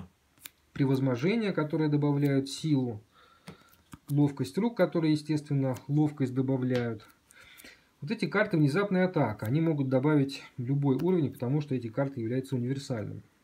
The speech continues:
Взял две копии карты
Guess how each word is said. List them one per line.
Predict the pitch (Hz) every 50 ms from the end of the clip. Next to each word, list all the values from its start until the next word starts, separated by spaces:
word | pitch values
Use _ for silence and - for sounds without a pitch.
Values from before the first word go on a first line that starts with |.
| _ _ - - - _ _ _ _ - - - - - - - _ _ _ _ _
Взял | 120 113 123 180 202 185 151 131 117 - - - - - - _ _ _ _ _ _ _ _ _ _ -
две | 120 131 165 175
копии | 151 - - 170 156 147 143 127
карты | - - - 147 135 - - - 123 110 113 -